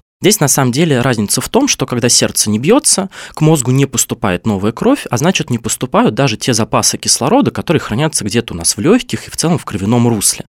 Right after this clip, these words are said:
Поэтому задержать дыхание мы можем достаточно надолго, да, рекорд по задержке дыхания около тридцати минут. А вот если все кровообращение останавливается, мозг, правда, умрет где-то через пять-семь минут. Это цифры стандартные, средние.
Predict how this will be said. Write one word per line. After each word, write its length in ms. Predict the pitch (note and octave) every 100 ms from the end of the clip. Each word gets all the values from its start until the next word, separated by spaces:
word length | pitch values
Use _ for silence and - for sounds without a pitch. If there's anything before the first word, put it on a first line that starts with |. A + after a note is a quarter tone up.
| _
Поэтому 300 | C#3 C#3+ B2
задержать 400 | G#2+ A#2+ C#3 A2+
дыхание 340 | A2+ - A#2+ G#2+
мы 80 |
можем 200 | G#2 G2
достаточно 500 | G2 - F#2+ - -
надолго, 480 | F2+ F#2 F3 B3 E3
да, 100 | B2
рекорд 300 | A#2+ C3 -
по 80 | -
задержке 360 | G#2+ A2 - G2
дыхания 400 | G2 B2 G2+ F#2+
около 280 | - F#2
тридцати 420 | - G2 - - F2+
минут. 380 | F2 F3 C4+ - _
А 160 | - G3
вот 200 | C#3+ D3+
если 400 | C3 - A#2 G#2+
все 240 | G2 -
кровообращение 560 | C3 G#2+ F#2 G#2+ - F2+
останавливается, 760 | F2 A#2 E3+ C4 G#3 F3+ - G#2+
мозг, 260 | D#3+ -
правда, 340 | - D3 E3 G2
умрет 280 | E2+ D#3 E3+
где-то 260 | G#2+ -
через 240 | - E2 -
пять-семь 720 | A#2+ C#3+ - - - F2+ F#2 -
минут. 380 | G#2 G#3+ - - _ -
Это 300 | F3 F3 C#3+
цифры 360 | - D#3+ - F#2+
стандартные, 680 | - A#2 D#3 C#4 C4+ G3+ C3+
средние. 680 | - - A#3 G3+ F#3+ E3+